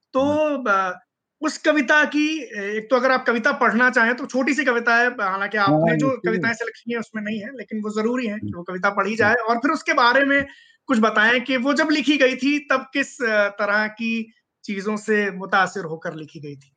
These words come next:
Speaker 1: जी। और आज की
Speaker 2: चलिए।
Speaker 1: क्या स्थिति है?
Speaker 2: मैं पहले वो सुना देता हूँ और फिर
Speaker 1: जी, बिल्कुल।
Speaker 2: हम लोग, अ, बात कर सकेंगे।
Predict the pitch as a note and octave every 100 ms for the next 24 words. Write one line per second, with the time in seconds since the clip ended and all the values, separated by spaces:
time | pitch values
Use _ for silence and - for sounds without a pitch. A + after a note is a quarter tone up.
0 | - C3 - _ G3+ A3 A3 B3 - B3
1 | A#3 B3 A#3+ A#2+ F3+ - C#4+ - B4 -
2 | - _ _ _ _ _ _ _ _ _
3 | _ _ _ _ _ _ _ F2+ D#2+ -
4 | - _ _ _ G2+ G2+ G#2 G2+ - _
5 | _ _ _ _ _ _ _ B2 B2 B2+
6 | C3+ A#2+ A2+ - B2+ C3 D3 D#3 - D#3
7 | D3+ F3 D3 - B2+ G2+ - _ _ -
8 | - - - _ _ _ _ A2+ A2 A2
9 | G2+ _ _ _ _ _ _ _ _ _
10 | G#2+ G#2 G#2+ G#2 - A2 - - G2 G#2